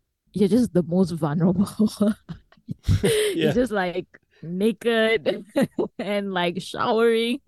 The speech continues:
Speaker 1: and, and I, I just feel for her so much 'cause she was enjoying that shower, <laughs> you know, it's like her,
Speaker 2: <laughs>
Speaker 1: her brief moment of respite, right? Like, you know, after, like, a
Speaker 2: Yeah.
Speaker 1: long day of just being, like,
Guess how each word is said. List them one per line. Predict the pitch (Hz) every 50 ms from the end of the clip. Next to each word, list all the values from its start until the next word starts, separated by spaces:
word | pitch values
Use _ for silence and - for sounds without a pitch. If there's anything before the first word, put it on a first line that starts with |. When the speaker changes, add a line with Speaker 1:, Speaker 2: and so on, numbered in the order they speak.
| 220 - - - - 202 -
Speaker 1:
and, | 202 180 180 180 180 - - - - - _ _ _ _ _ -
and | 196 247 254 262
I, | 247 247 - - 254
I | 285
just | 202 - 381 370 - - -
feel | 240 233 240 247 262 262 262 254
for | 226 214 185 190 185
her | 202
so | 190 - - 202 202
much | 196 190 202 -
'cause | - 311 -
she | -
was | 294 285 -
enjoying | 202 202 220 208 190 214 196 196 208 214 208
that | 190 156 190
shower, | - 208 160 160 165 160 170
<laughs> | 180 180
you | 277 349 240
know, | - 294 -
it's | - 294 220
like | 240 240 208 202 - -
her, | - 240 214 208 208 208 180
Speaker 2:
<laughs> | - - - - - 160 - - 247 - -
Speaker 1:
her | 254 233 214
brief | 202 180 170 226 262 269 262 226
moment | 226 202 196 196 202 208 208 190
of | 185 180 -
respite, | 165 175 - - - - 196 180 147 - -
right? | 143 160 165 175
Like, | 170 165 147
you | 185
know, | 175 196 - -
after, | 165 185 196 196 202 202
like, | 180 175 175 -
a | 160
Speaker 2:
Yeah. | 160 165 165 170 170 170
Speaker 1:
long | 180 180 180 180 180 185 185 185 170
day | - 180 165 170 170 170
of | 160 175
just | 170 190 190 190 165
being, | - 170 165 170 170
like, | 165 151 127 120 - - -